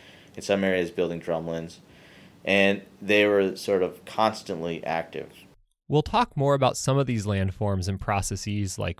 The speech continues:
Speaker 2: building drumlins in a minute, so hold tight as Luke introduces the other regime, which is?
Speaker 1: Up in the northern part of the state, there's a giant lobe that came off the Laurentide ice sheet called the Superior Lobe, which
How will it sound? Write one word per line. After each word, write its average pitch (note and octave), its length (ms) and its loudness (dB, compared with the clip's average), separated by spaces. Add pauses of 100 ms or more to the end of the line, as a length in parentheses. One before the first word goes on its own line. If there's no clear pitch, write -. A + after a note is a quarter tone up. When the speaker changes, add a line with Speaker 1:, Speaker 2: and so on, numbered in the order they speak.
(100)
Speaker 2:
building A2 360 4
drumlins F#2 640 0
in A2 140 -2
a G2+ 40 2
minute, A2 380 0 (260)
so - 160 -4
hold G3 320 2
tight D3+ 320 2
as G2+ 200 -4
Luke C#3 180 -4
introduces A2+ 540 -4
the A2+ 160 -6
other C#3+ 260 2
regime, E2 540 -4 (240)
which - 220 -4
is? A#2 420 0 (1400)
Speaker 1:
Up A2 220 0
in A#2 100 -4
the G2 100 -4
northern G#2+ 640 0
part E2+ 200 0
of D#2+ 60 0
the D#2 60 -6
state, - 420 -8 (300)
there's F#2 180 0
a E2+ 160 -2 (380)
giant G2+ 460 0 (540)
lobe E2 360 -2
that - 160 -4
came F#2 200 -6
off E2+ 160 -4
the E2 80 -6
Laurentide D#2+ 480 -4
ice D2 140 -4
sheet - 180 -12
called D#2 220 -6
the - 60 -16
Superior D#2+ 520 -6
Lobe, C2+ 340 -8 (120)
which - 220 -10